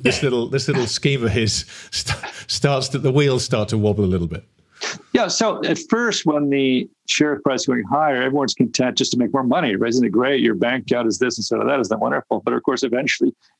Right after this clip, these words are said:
Speaker 2: people want to start spending the money. <laughs> That's the part of making it, right? And, and so, again, very similar to our current circumstance, the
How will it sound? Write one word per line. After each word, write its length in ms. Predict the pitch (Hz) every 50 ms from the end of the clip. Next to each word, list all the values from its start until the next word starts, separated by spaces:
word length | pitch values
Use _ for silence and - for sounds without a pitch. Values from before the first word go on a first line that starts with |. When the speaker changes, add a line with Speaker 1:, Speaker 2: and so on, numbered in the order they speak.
| _ -
Speaker 2:
people 160 | - 131 123
want 120 | 131 123
to 20 | -
start 140 | - 143 -
spending 340 | - - 165 180 220 233
the 80 | 185 143
money. 260 | 123 113 107 107 101 - -
<laughs> 180 | - 196 -
That's 280 | - 208 196 - - -
the 100 | 170 175
part 160 | - 165 143
of 80 | 131 123
making 300 | 147 170 185 185 - -
it, 100 | - -
right? 260 | 131 139 147 - - - - - - - - _ -
And, 160 | 147 147 - - _ -
and 160 | 170 170 165
so, 440 | - - 175 165 160 160 - - - - - - -
again, 440 | 170 165 170 190 196 165 156 147 127
very 240 | 110 139 143 165 165
similar 340 | - - 170 160 165 160 151
to 60 | 147
our 120 | 143 143
current 440 | 139 - 156 151 147 143 - - -
circumstance, 580 | - - 165 165 165 - - - 127 120 - -
the 80 | 135